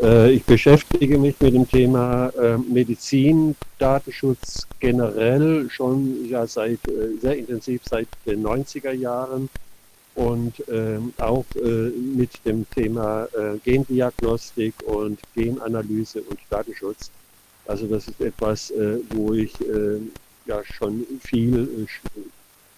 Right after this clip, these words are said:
publiziert habe, wo ich auch, äh, Vorträge gehalten habe und Ähnliches. Und was, äh, mich auch jetzt, äh, noch beschäftigt, äh, nachdem ich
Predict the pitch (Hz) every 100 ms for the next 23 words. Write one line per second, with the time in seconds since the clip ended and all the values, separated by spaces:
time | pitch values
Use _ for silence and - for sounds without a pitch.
0 | _ _ _ _ _ _ 131 117 117 -
1 | 131 131 120 120 - - _ _ _ -
2 | 110 110 107 107 - - 107 104 - -
3 | 101 101 - 123 - 117 113 104 104 110
4 | 107 110 98 104 107 - 110 123 113 117
5 | 117 - - - - - 117 117 120 110
6 | - - 117 113 123 123 123 - 117 98
7 | 113 139 - - - 131 120 131 123 117
8 | - 113 123 113 - 123 113 - 117 110
9 | 113 110 110 - - 113 113 113